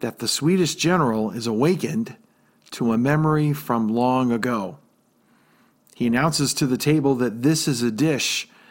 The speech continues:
he once had at the Café Anglais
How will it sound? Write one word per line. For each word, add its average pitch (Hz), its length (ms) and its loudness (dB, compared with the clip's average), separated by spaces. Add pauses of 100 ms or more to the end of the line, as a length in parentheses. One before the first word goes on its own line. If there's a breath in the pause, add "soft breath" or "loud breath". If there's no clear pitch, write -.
(160 soft breath)
he - 180 0
once 143 460 2
had 185 500 -2 (580 soft breath)
at 151 200 -2
the - 100 0
Café 147 560 0
Anglais 123 720 0